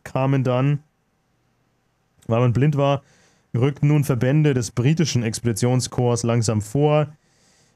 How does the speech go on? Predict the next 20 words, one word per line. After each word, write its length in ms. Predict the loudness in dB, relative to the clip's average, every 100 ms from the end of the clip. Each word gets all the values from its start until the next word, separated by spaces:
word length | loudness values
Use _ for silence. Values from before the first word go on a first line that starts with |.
| _
Und 140 | -2 0
dann 180 | 2
gab's 300 | 2 0 0
hier 180 | 0 0
Moltke, 720 | 2 2 0 -2 -2 0 0
Generalstabschef 580 | 0 0 0 -2 -2 0
Moltke 800 | 0 2 0 -2 -2 0 -2 -4
nahm 480 | -2 0 0 0 0
aus 600 | -2 -4 -2 -2 -2 -4
seinem 280 | -2 0 0
rechten 300 | 0 -2 -6
Flügel 680 | -2 -2 0 0 0 -2 -6 _ _ _ _ _ _ _ -14
zwei 420 | -6 -2 -2 -2
Armeekorps 580 | -2 -2 -2 -2 0 0
heraus, 440 | 0 0 -2 -4 _ _ -8
schickte 300 | -4 -2 0
sie 100 | 2
an 80 |
die 80 | 0
Ostfront, 640 | 0 -4 -4 -2 0 0